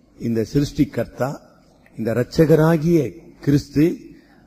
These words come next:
வசப்படுத்த வேண்டியவர் அல்ல. ஒன்று, அது தவறு.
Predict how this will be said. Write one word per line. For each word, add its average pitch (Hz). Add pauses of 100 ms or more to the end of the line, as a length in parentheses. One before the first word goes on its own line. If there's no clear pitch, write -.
(160)
வசப்படுத்த 135
வேண்டியவர் 117
அல்ல. 80 (920)
ஒன்று, 104 (380)
அது 107
தவறு. 139